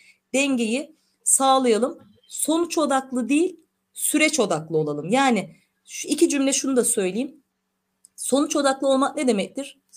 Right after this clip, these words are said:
Beyin sürekli bir hedef koyar bize. O hedefe ulaştığınız an anlık mutluluk yaşarsınız ve hemen yeni hedef koyarsınız. Ve hayat böyle geçer. Ben eskiden derdim ki, "Üniversiteyi bitirsem başka bir şey istemiyorum." derdim.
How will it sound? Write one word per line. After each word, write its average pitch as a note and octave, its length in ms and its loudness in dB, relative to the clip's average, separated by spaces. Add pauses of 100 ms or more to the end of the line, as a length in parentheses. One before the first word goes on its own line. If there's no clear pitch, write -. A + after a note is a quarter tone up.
(220)
Beyin C4+ 220 0
sürekli D4+ 460 -4
bir C#4 100 -2
hedef C4 280 0
koyar D3+ 320 -2
bize. - 280 -14 (340)
O D4+ 160 -2
hedefe C4+ 280 -4
ulaştığınız C4+ 580 -4
an C#4 260 -4 (200)
anlık D#4 320 0
mutluluk E3+ 400 -6
yaşarsınız F#3 600 -4
ve D#4+ 160 -2 (220)
hemen E4 280 0
yeni D4 240 4
hedef F3+ 280 0
koyarsınız. D3+ 640 -6
Ve C4+ 40 -4
hayat E4+ 380 0
böyle D#4+ 240 2
geçer. C4 480 0 (280)
Ben C4 140 2
eskiden D4 420 0
derdim D4 200 -2
ki, A#3 80 -10
"Üniversiteyi C#4 440 0
bitirsem A#3+ 360 -4
başka B3 220 -4
bir E4 60 -6
şey C4 140 -6
istemiyorum." G3 520 -2
derdim. E3 360 -6